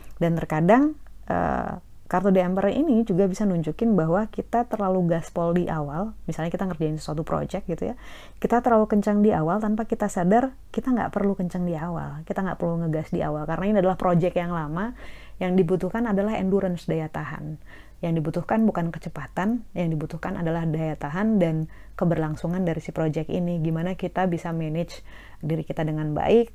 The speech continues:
tim kita dengan baik, klien kita dengan baik dalam jangka waktu yang lama. Ketika kita terlalu over di awal,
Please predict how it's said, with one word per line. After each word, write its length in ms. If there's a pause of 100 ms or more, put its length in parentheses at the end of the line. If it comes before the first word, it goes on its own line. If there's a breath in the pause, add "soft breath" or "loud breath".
(180)
tim 160
kita 160
dengan 320
baik, 320
klien 240
kita 240
dengan 240
baik 320
dalam 320
jangka 240
waktu 320
yang 80
lama. 400 (400 loud breath)
Ketika 640
kita 480
terlalu 320
over 400
di 160
awal, 560